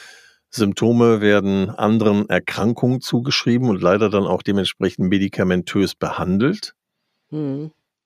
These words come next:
Speaker 1: Dann gibt es leider auch viele Kollegen im Nahrungsberatungsbereich, die bam gar nicht kennen, die das nicht auf dem Schirm haben.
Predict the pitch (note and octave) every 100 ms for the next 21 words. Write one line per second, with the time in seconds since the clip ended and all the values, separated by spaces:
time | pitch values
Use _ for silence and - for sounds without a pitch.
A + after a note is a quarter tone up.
0 | _ - G2+ G#2 G#2 - A#2 A2 G#2 -
1 | A2 G#2+ G#2+ G2+ - A2+ G#2+ G#2 - F#2+
2 | G#2+ C#3+ A#2+ A2+ - G2+ G2 F2+ F#2 F#2+
3 | G2+ G#2 G#2 - - - - - - -
4 | - - D#2 E2 G2+ G2 G#2+ A2 G#2 -
5 | - A#2 G2+ F#2+ G#2 G#2+ - D#3+ B2+ G#2
6 | F2 G2 G2 F2 F#2 F#2 F#2 - F#2+ G2+
7 | C3 G2 - G2+ G2 F#2 - F#2 F#2+ G2
8 | G#2 C3+